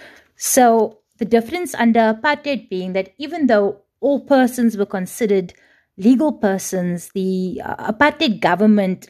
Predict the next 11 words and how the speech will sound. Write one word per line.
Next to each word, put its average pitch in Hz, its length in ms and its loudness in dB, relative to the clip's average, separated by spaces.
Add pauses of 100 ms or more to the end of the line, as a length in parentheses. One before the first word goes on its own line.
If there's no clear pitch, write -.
like, - 160 -10 (180)
really 233 320 4
strictly, 226 840 -2 (520)
uh, 180 340 2
controlled 233 680 2
who 208 240 2
it 262 100 0
was 190 480 0
that - 240 -6
could 190 120 -8
enjoy 190 720 0